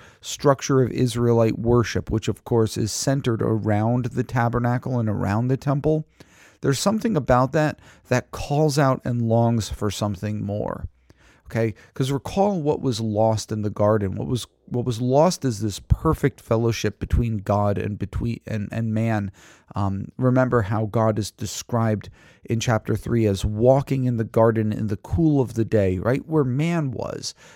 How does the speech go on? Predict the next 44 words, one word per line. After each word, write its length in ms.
And 320
you 140
don't 400
get 160
a 60
sense 440
there 300
that, 400
that 320
there's 340
any 240
kind 320
of 180
problem 640
with 280
that, 360
that 180
there's, 300
that, 180
that 200
there's, 380
that, 140
that, 220
that 120
man, 560
the 220
man 240
and 100
the 40
woman 260
are 100
in 160
danger 480
or 100
anything. 300
No, 140
that 180
is 140
their 160
home. 320
That's 240
where 160
they 120
live. 560